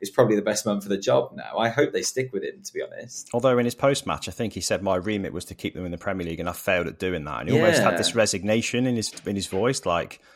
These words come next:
Speaker 2: "I can't do any more with this squad and with this team." So I think even he felt it was probably unfairly dealt a hand at such a late level
Speaker 1: Absolutely.
Speaker 2: to do anything with it. And again, that raises the question about losing your manager at a certain point of the season.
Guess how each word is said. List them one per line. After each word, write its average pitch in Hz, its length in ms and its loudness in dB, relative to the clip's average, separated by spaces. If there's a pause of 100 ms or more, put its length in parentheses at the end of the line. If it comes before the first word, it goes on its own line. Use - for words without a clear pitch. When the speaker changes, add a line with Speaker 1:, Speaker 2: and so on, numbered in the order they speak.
(120)
Speaker 2:
"I 104 120 2
can't 78 260 -2
do 95 100 -2
any 92 120 0
more 95 240 0
with 87 140 -8
this - 120 -6
squad 92 320 0
and 90 80 -8
with 87 120 -8
this 85 120 -8
team." 78 380 -6
So 80 340 -2 (400)
I 123 40 -10
think 156 180 2
even 127 180 4
he 120 160 4
felt 101 260 0
it 92 60 -4
was 82 80 -6
probably 87 300 -2
unfairly 90 720 0 (220)
dealt 98 260 4
a 90 60 0
hand 92 340 0
at - 80 -6
such - 180 -4
a 98 60 -2
late 101 260 2
level 101 120 2
Speaker 1:
Absolutely. 95 500 -2
Speaker 2:
to 95 100 -6
do 98 160 -2
anything 90 320 -6
with 92 160 -6
it. 123 220 0 (280)
And 143 100 -2
again, 160 200 8
that 107 140 4
raises 107 240 2
the 104 80 -10
question 120 360 0
about 90 280 0 (100)
losing 104 600 0
your 98 200 0
manager 101 460 0
at 85 100 -8
a - 40 -10
certain 85 340 2
point 90 240 -4
of 80 60 -10
the 87 60 -12
season. 87 520 -4